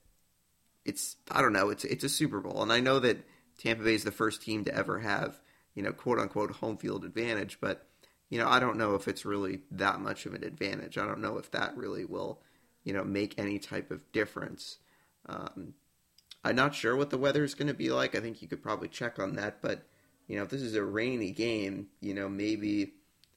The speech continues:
there's an issue that, you know, this game does not become the shootout that we all expect it to be. You know, I think everyone <laughs> wants to see this game be thirty-seven thirty-one, you know, something like that.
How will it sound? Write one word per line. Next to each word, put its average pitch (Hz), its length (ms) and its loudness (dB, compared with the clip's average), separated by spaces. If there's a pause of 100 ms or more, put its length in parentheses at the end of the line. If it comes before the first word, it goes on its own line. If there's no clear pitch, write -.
(1000)
there's 110 260 4
an 107 100 2
issue 104 360 0
that, 101 400 0
you 104 120 -2
know, 101 80 -2
this 104 160 -4
game 107 260 0
does 101 160 0
not 110 220 4
become 101 280 -2
the 95 60 -2
shootout 98 500 -2
that - 140 -4
we 101 120 -4
all - 120 -4
expect - 400 -8
it - 120 -14
to - 60 -12
be. - 280 -14 (520)
You 101 100 -4
know, 104 100 2
I 104 60 4
think 113 200 -2
everyone 107 360 2
<laughs> 113 60 0
wants 110 260 -2
to 101 100 -4
see 107 200 -2
this 98 220 -2
game 98 320 -2
be 95 340 -2 (320)
thirty-seven 101 580 0
thirty-one, 98 720 0
you 98 100 -2
know, 101 120 0
something 101 400 -4
like 98 180 -2
that. 98 400 0